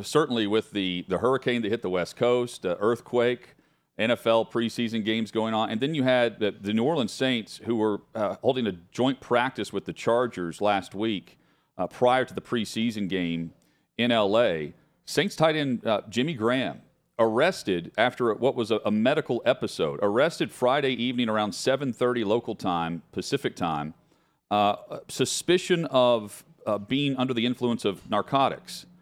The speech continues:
He was disoriented, wandering in traffic, again, seven thirty in the evening in Newport Beach.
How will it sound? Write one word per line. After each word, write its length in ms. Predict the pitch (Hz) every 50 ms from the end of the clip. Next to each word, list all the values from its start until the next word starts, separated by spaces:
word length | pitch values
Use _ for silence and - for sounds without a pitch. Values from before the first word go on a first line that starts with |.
| _ _ _ _ _
He 80 | - 101
was 120 | 98 92
disoriented, 800 | 85 123 151 147 - 139 143 151 151 143 147 147 156 160 156 - - _ _ _ _ _ _
wandering 480 | - 90 104 120 139 151 147 156 147 139
in 100 | 127 107
traffic, 600 | - - 131 120 120 135 131 - 143 139 - - - _ -
again, 260 | 107 104 120 110 90
seven 420 | 80 - - - 127 131 143 135 117
thirty 460 | - 139 131 131 135 135 127 127 110
in 80 | 110
the 180 | 104 107 110 113
evening 460 | 117 120 131 120 120 127 127 135 131
in 180 | - 107 98 98
Newport 400 | 107 120 117 - 135 131 117 -
Beach. 440 | - 107 104 104 107 - - -